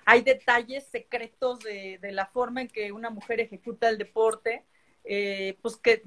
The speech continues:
mm, yo aunque no jugué fútbol, jugué fútbol americano, tocho, bandera, muchos años, entonces, pues sí entiendes un poco del, de lo que piensa una mujer cuando está en el terreno de juego, ¿no? Eh,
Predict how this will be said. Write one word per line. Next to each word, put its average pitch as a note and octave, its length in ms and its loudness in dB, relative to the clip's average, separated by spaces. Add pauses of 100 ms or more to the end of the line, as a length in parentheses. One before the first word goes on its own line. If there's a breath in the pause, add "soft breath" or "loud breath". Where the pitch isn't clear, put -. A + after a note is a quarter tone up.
(120)
mm, A3 320 -6
yo C4 160 8
aunque C4+ 180 2
no C4+ 140 0
jugué C4+ 240 0
fútbol, C4+ 380 2
jugué A3 720 -4
fútbol A3+ 260 -6
americano, G#3+ 540 -6
tocho, A3 340 -8
bandera, G#3 320 -4
muchos A3+ 340 -10
años, A#3 320 -6
entonces, A#3 440 -4 (500 soft breath)
pues B3+ 220 6
sí C#4+ 120 -6
entiendes C#4+ 480 -6
un C4 120 -8
poco C4+ 260 -6
del, A3+ 340 -4
de G3+ 140 -6
lo G3+ 180 -8
que A3+ 120 -8
piensa C#4+ 400 -2
una B3+ 120 -2
mujer A#3+ 260 -4
cuando A#3 200 -4
está A3+ 160 -8
en A3+ 80 -8
el A3+ 140 -10
terreno G#3 380 -4
de G3+ 60 -8
juego, G3+ 380 -4
¿no? A3 260 -8
Eh, F3+ 240 -12